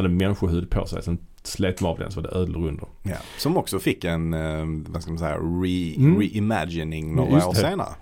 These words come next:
Speaker 1: Just det, just det, just det.
Speaker 2: Såg du den?
Speaker 1: Nej, jag missade den.
Speaker 2: Ja, jag började kolla på den faktiskt.
Speaker 1: Ja.
Speaker 2: Det, ah, nej, det, det är svårt att liksom
Speaker 1: Ja.
Speaker 2: Det handlar så mycket om nostalgi,
Speaker 1: Ja, det är,
Speaker 2: tyckte jag.
Speaker 1: det är svårt när
Speaker 2: Ja, det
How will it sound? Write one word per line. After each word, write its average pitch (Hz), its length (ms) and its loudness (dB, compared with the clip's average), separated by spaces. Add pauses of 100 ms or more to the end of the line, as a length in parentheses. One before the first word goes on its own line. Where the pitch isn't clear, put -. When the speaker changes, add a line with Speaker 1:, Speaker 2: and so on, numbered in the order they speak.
Speaker 1:
Just 131 360 4
det, 196 100 0
just - 200 -4
det, - 80 0
just - 220 -2
det. 110 100 -6
Speaker 2:
Såg 110 200 2
du 123 60 4
den? 87 320 2
Speaker 1:
Nej, 113 320 4 (160)
jag 104 100 -2
missade 107 300 0
den. 90 140 -2
Speaker 2:
Ja, 107 60 -2
jag 87 100 -2
började 80 200 0
kolla 110 220 -2
på - 120 -4
den 82 140 -8
faktiskt. 175 420 0
Speaker 1:
Ja. 170 60 -4
Speaker 2:
Det, 165 100 -6 (440)
ah, - 100 -8 (380)
nej, - 280 -6 (140)
det, 90 800 2 (640)
det - 100 -4
är 82 40 -4
svårt - 420 -4
att - 340 -10
liksom - 480 -10 (520)
Speaker 1:
Ja. 92 160 4 (540)
Speaker 2:
Det 113 60 2
handlar 117 280 0
så 120 140 2
mycket 110 240 2
om 98 160 2
nostalgi, 92 600 0 (240)
Speaker 1:
Ja, 113 220 8
det 127 80 6
är, 123 40 4
Speaker 2:
tyckte 113 120 4
jag. 110 120 -2
Speaker 1:
det 120 40 2
är 107 40 4
svårt 127 260 4
när 120 80 4
Speaker 2:
Ja, - 60 6
det - 60 4